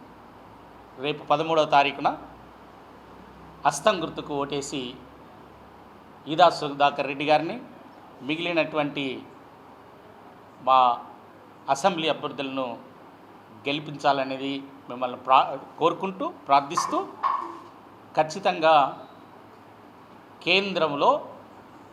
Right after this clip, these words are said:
ఇండియా అలయన్స్ ప్రభుత్వం ఏర్పడబోతుంది. దీన్ని, ఇది కూడా మాకు చాలా శుభసూచకం. అక్కడ కేంద్రంలో, కేంద్ర స్థాయిలో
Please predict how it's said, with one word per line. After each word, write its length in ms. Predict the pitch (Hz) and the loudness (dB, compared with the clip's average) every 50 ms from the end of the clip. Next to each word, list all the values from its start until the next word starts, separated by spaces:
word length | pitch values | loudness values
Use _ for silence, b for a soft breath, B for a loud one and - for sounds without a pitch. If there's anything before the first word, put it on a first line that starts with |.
| - - - - - - - - - - - 135 | -20 -20 -20 -20 -20 -20 -20 -20 -20 -18 -12 -8
ఇండియా 380 | 143 175 190 190 190 190 180 170 | -8 -6 0 2 6 8 8 8
అలయన్స్ 480 | 156 151 147 147 147 151 151 - - | 8 6 4 -2 -2 -4 -6 -6 -4
ప్రభుత్వం 480 | 139 135 131 143 143 - 139 139 139 135 | -4 -4 -4 -6 -8 -4 -6 -4 -2 -2
ఏర్పడబోతుంది. 1080 | 131 131 - - 135 123 127 120 117 113 110 - 117 117 117 135 151 156 139 120 - - - - - - - - - - - - - - - - - - - - - - - - - - - - - - - - - - - - - - - - - - - - - - - - - - - - - - - - - - - - - - - - - - - - 123 117 | -2 -2 -2 -2 -2 -2 -2 -4 -6 -10 -10 -12 -12 -6 0 2 2 2 2 0 -4 -10 -16 -18 -20 -20 -20 -20 -20 -20 -20 -20 -20 -20 -20 -20 -20 -20 -20 -20 -20 -20 -20 -20 -20 -20 -20 -20 -20 -20 -20 -20 -20 -20 -20 -20 -20 -20 -20 -20 -20 -20 -20 -20 -20 -20 -20 -20 -20 -20 -20 -20 -20 -20 -20 -20 -20 -20 -20 -20 -20 -20 -20 -20 -20 -20 -20 -20 -16 -4
దీన్ని, 600 | 110 196 233 269 262 240 240 226 202 180 165 - - - - - - - - - - - - - | 2 6 8 8 8 8 4 4 4 2 -2 -6 -12 -18 -20 -20 -20 -20 -20 -20 -20 -20 -14 -8
ఇది 160 | 156 190 240 | -4 -2 0
కూడా 220 | 247 226 240 240 226 | 6 8 10 10 10
మాకు 360 | 214 202 196 196 - - 202 | 8 6 0 0 -2 2 4
చాలా 140 | 185 185 185 | 4 4 2
శుభసూచకం. 720 | 185 196 170 165 147 160 185 160 139 - - - 120 - - - - - - B B B B B B B B B B B B B - - - B B B B B B B B B B B B - - - - - - - - - - - - - - - - - | -4 -6 -10 -10 -8 -8 -8 -8 -8 -10 -12 -12 -14 -14 -14 -20 -20 -20 -20 B B B B B B B B B B B B B -20 -20 -20 B B B B B B B B B B B B -20 -20 -20 -20 -20 -20 -20 -20 -20 -20 -20 -20 -20 -20 -10 2 6
అక్కడ 560 | 156 170 - - 202 202 208 202 165 147 - - - - - - - - - - - - - - - - - - | 6 6 8 8 10 12 12 12 12 10 4 -6 -12 -16 -18 -20 -20 -20 -20 -20 -20 -20 -20 -20 -20 -16 -4 2
కేంద్రంలో, 640 | 185 208 220 220 220 226 233 233 220 220 226 233 226 | 4 6 6 6 6 6 6 6 6 8 8 8 8
కేంద్ర 600 | 233 - 190 208 208 220 214 220 208 202 175 143 | 6 4 2 2 2 6 8 10 12 12 10 8
స్థాయిలో 600 | - - - 190 185 202 202 202 196 165 - - | 4 4 8 10 10 10 10 8 6 4 2 0